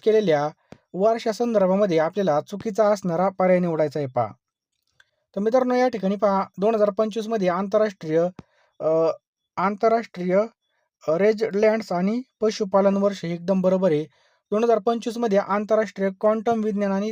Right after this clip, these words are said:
तंत्रज्ञान वर्ष हे सुद्धा बरोबर आहे. दोन हजार पंचवीस मध्ये पुन्हा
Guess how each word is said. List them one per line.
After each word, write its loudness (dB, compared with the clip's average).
तंत्रज्ञान -2
वर्ष -4
हे -6
सुद्धा -2
बरोबर 2
आहे. 0
दोन -2
हजार 4
पंचवीस -2
मध्ये -2
पुन्हा -4